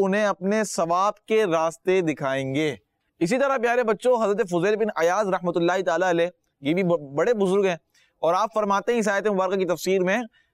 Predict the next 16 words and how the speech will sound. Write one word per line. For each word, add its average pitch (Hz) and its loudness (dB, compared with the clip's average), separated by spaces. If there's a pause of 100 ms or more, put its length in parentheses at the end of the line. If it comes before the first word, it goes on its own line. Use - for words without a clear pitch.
(220)
کہ 196 2
اس 190 -2
کا 240 0
مطلب 202 -2
یہ 220 2
ہے 226 2
کہ 247 0
جو 190 2
لوگ 220 2 (240)
علم 262 2 (720)
حاصل 190 -2
کرنے 208 0
میں 156 -2 (580)
کوشش 180 0
کریں 135 -2
گے، 104 -10